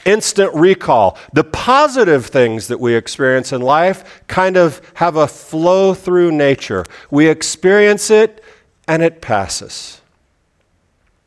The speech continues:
And the negativity bias, you see, helps us stay alive.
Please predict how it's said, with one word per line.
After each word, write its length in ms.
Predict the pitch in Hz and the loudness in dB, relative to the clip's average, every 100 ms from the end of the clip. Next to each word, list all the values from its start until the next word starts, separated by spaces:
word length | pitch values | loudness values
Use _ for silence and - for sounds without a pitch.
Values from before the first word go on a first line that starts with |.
| _ _ _ _ _ _ _ _ _ _ _ _ _ _ _ _ _ _ _ _ _ _ _ _ - | _ _ _ _ _ _ _ _ _ _ _ _ _ _ _ _ _ _ _ _ _ _ _ _ -4
And 120 | 143 | 0
the 60 | 147 | 2
negativity 1040 | 143 180 220 185 - - 277 214 151 143 | 4 2 2 0 0 0 0 2 2 0
bias, 720 | 110 98 202 254 202 147 - | 0 0 2 2 0 -2 -4
you 80 | 135 | -8
see, 480 | - 147 143 156 160 - _ _ _ _ _ _ _ _ _ | -6 -2 0 0 -4 -20 _ _ _ _ _ _ _ _ _
helps 460 | - 233 254 - 214 | 0 2 2 0 0
us 160 | 208 | 0
stay 540 | - - - - 214 220 | 0 -4 -4 0 4 4
alive. 1040 | 185 175 190 214 147 110 92 82 - - | 4 4 4 4 2 0 -4 -8 -16 -18